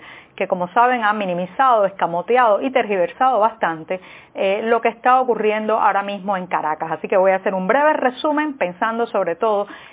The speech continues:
en los más desinformados dentro de esta isla. Se trata de que el opositor venezolano Leopoldo López fue liberado en la madrugada de este martes por militares desertores que se alejaron del régimen de Maduro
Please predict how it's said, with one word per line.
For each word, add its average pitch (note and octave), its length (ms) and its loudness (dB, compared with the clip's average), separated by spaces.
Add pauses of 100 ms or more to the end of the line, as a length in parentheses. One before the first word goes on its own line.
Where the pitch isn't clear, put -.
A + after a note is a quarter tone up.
en G#3 160 -4
los F#3 140 -4
más B3+ 160 2
desinformados G3+ 840 0
dentro F#3+ 480 0
de D#3+ 80 -2
esta D#3+ 300 -4
isla. C#3 360 -6 (480)
Se G3+ 200 6
trata C4+ 380 2
de A3+ 100 2
que A3+ 240 -4
el G#3+ 80 0
opositor G3+ 540 -2
venezolano A3 580 -2
Leopoldo G#3 580 0
López G3+ 300 0 (100)
fue C#4+ 140 0
liberado E3+ 480 0
en F3 160 -6
la F3+ 100 2
madrugada F3+ 580 0
de A3 80 0
este B3+ 280 -4
martes F3 400 -6 (380)
por A3+ 240 0
militares G#3+ 580 -2
desertores G#3+ 680 -2
que F#3 140 -2
se - 100 -4
alejaron F3+ 480 0 (320)
del G3 640 0
régimen G3+ 420 0
de B3+ 100 0
Maduro G3+ 520 0